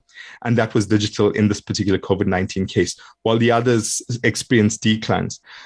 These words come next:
The overall industry obviously experienced declines. But once we get to a point where we understand how to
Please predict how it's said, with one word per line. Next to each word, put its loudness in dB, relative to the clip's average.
The 0
overall 2
industry 2
obviously -2
experienced 0
declines. -4
But 0
once 2
we 0
get 2
to 2
a -10
point 0
where 4
we 0
understand 2
how -2
to -10